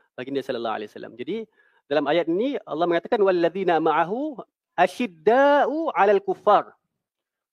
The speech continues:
ruhama'a bainahum." Jadi, sahabat-sahabat baginda sallallahu alaihi wasallam ni, mereka asyidda'u 'alal kuffar.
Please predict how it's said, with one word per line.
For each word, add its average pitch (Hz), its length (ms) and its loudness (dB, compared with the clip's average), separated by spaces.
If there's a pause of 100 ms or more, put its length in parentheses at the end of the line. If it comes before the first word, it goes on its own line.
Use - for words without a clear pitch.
(200)
ruhama'a 196 720 4
bainahum." 156 560 -2 (1600)
Jadi, 220 400 -2
sahabat-sahabat 175 560 0
baginda 180 240 0
sallallahu 165 320 0
alaihi 160 160 -4
wasallam 170 320 -2
ni, 202 320 -2 (160)
mereka 170 560 0
asyidda'u 202 880 -2
'alal 165 260 -2
kuffar. - 460 -2